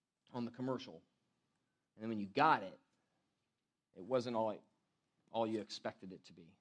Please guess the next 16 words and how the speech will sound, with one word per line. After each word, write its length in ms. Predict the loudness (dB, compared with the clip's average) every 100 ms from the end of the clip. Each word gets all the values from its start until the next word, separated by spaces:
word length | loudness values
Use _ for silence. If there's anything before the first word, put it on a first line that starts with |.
| _ _ _ _ _ _ _ -6
I'll, 80 | -2
t-, 80 | 4
I'll 140 | 6
give 100 | 6
you 80 | 6
an 60 |
example. 420 | 4 0 0 0 2
Like, 200 | 2 2 -8 _ _ _ _ _ _ _ _ _ _ _
you, 280 | -4 2 2
have 120 | 2
you 60 | 0
guys 140 | 0
heard 140 | 0 -2
of 60 |
Transformers? 680 | -2 -4 -2 -4 -4 -6 -12 _ _ _ _ _ _ _ _ _ _
Okay. 120 | -20